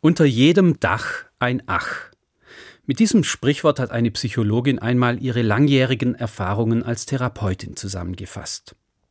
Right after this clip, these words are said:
Unter jedem Dach ein Ach. Das soll heißen, in jedem Haus, in jeder Familie gibt es irgendetwas, was den Menschen dort zu schaffen macht. Irgendeine Sorge, die sie bewegt, oder eine Last, die sie tragen.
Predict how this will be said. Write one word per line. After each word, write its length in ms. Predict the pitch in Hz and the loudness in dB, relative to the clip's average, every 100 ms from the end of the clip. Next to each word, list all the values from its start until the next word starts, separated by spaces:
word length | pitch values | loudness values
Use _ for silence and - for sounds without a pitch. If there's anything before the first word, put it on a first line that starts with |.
| _ _ _ _ _ _ _ | _ _ _ _ _ _ _
Unter 220 | 127 123 | -2 0
jedem 380 | 113 131 170 143 | 2 2 4 2
Dach 240 | 101 123 - | 0 -4 -4
ein 180 | 120 - | -6 -6
Ach. 400 | 80 92 - - _ - - - - | -6 -8 -10 -18 _ -20 -20 -20 -10
Das 140 | 110 | -4
soll 140 | 180 139 | 0 2
heißen, 360 | 123 170 214 202 - - | 2 2 2 0 -4 -8
in 100 | - | 2
jedem 380 | 139 175 233 131 | 4 6 6 4
Haus, 280 | 110 170 196 | 4 4 4
in 120 | 131 | 2
jeder 240 | 113 165 196 | 4 2 2
Familie 600 | - 117 110 127 143 135 | 2 2 2 4 4 2
gibt 260 | - 135 | 0 -4
es 180 | 135 - - | -2 -6 0
irgendetwas, 840 | 156 165 147 117 120 127 - - | 2 2 0 -2 0 0 -2 -4
was 160 | 110 - | -4 0
den 180 | 131 | 2
Menschen 360 | 107 98 - 131 | 2 0 0 0
dort 180 | 117 - | 0 -2
zu 100 | 151 | -4
schaffen 400 | - 98 - 87 | -2 -6 -6 -10
macht. 460 | 95 - - - _ _ _ - | -12 -16 -18 -20 _ _ _ -6
Irgendeine 440 | 120 139 92 98 | -4 -2 -2 -4
Sorge, 400 | 95 95 113 131 | -4 -2 0 0
die 100 | 117 | -2
sie 140 | 104 113 | -4 -2
bewegt, 600 | 104 87 95 107 - - | -4 -2 -4 -4 -8 -10
oder 160 | 110 98 | -6 -2
eine 180 | 113 | 0
Last, 440 | 110 82 - - - | 0 -2 -4 -6 -6
die 80 | - | -4
sie 140 | 120 - | -4 -4
tragen. 460 | - 87 - - | -6 -6 -8 -14